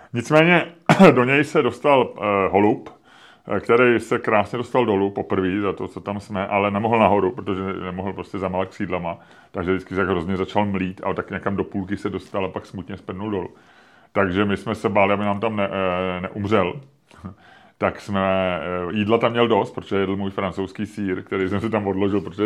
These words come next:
eh, měl příliš aromatickou vůni na, na to, aby byl pouze v bytě nebo v lednici. A manželka tam má kytky, tak ty docela okousal. A vodu jsme mu tam dali, aby nám tam ne-, ne-, nežíznil. Takže my jsme se tam jako docela,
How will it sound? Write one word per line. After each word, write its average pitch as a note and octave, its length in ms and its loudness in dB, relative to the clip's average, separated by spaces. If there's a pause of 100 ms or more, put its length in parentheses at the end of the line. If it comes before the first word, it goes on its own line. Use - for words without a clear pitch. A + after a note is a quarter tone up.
eh, F#2 560 -4
měl F#2 360 -6
příliš G#2 500 -2 (420)
aromatickou G#2+ 640 2
vůni F#2+ 400 -2
na, F#2 260 -2
na E2+ 140 -2
to, F#2+ 140 -4
aby F2 140 -2
byl F#2 180 -2
pouze F2+ 260 -2
v F#2+ 60 2
bytě G2 280 2
nebo F#2 180 2
v F2+ 40 0
lednici. E2+ 560 -6 (680)
A F2+ 800 4
manželka F2 480 -4
tam F#2 100 -4
má G2 100 0
kytky, - 380 -6
tak F2+ 120 -6
ty - 100 -12
docela F#2 300 -2
okousal. F2 580 -8 (500)
A - 60 -4
vodu G2+ 200 8
jsme F#2 160 -4
mu F2 80 -4
tam E2 140 -4
dali, E2 280 -2
aby E2 180 -6
nám D#2+ 200 -8
tam E2+ 180 -8
ne-, D#2+ 240 -8
ne-, E2 340 -12
nežíznil. E2+ 500 -8
Takže A2 180 4
my C#3+ 80 -2
jsme E3 140 2
se D#3+ 100 0
tam D3 120 0
jako C#3 200 2
docela, C3+ 460 2